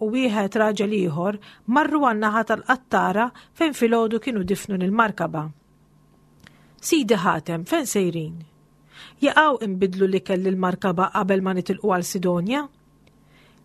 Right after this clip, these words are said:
"Id-dajsa l-kbira lesta hux?" "Iva, la nitilgħu aħna titlaq.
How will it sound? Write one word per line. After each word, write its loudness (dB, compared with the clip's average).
"Id-dajsa 2
l-kbira 2
lesta -2
hux?" -2
"Iva, 0
la 2
nitilgħu 2
aħna 0
titlaq. -4